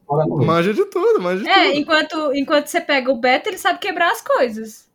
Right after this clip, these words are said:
Speaker 3: Ela
Speaker 2: Aham.
Speaker 3: não, ela é tipo uma puta agente secreta.
Speaker 2: Tanto que no dois eles escolhem ela pra ser a nova heroína estrelante lá e tal.
Speaker 3: Uhum.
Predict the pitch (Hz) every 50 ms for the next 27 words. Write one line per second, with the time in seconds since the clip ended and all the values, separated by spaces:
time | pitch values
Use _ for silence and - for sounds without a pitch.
0 | _ _ _ - - 240 254 202 220 233 - - - - 262 508 480 320 277 269
1 | 277 277 269 - 294 269 311 311 330 311 311 - - 330 415 403 - 440 466 427
2 | 453 466 453 - 453 440 453 - 494 370 311 320 - - - 262 190 202 196 -
3 | - - 226 220 226 220 175 156 170 180 220 226 185 202 175 180 160 170 160 -
4 | - 190 165 156 156 156 143 139 147 180 196 175 - 165 147 143 139 135 131 123
5 | 120 120 120 - - 156 143 139 139 139 143 143 143 135 143 143 139 135 135 135
6 | 139 139 139 135 139 139 135 131 127 123 123 127 123 - - 156 143 135 135 139
7 | 151 170 185 180 - 151 135 139 165 185 165 143 220 240 247 302 320 254 247 269